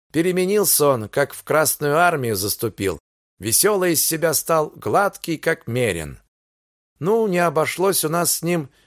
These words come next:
без семейного скандалу. Раз подъехал к нему и говорю шутейно: "Пора бы привалом стать,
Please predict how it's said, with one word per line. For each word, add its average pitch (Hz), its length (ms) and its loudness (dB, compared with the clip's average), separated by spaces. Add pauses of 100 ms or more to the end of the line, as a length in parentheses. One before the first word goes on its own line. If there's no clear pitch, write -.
без 151 240 -2
семейного 151 600 -2
скандалу. 98 680 -2 (680)
Раз 170 320 2
подъехал 165 560 0
к - 80 -16
нему 160 420 -2
и 143 100 -4
говорю 165 400 2
шутейно: 87 680 -4 (520)
"Пора 196 320 4
бы 190 160 4
привалом 180 640 2
стать, - 440 0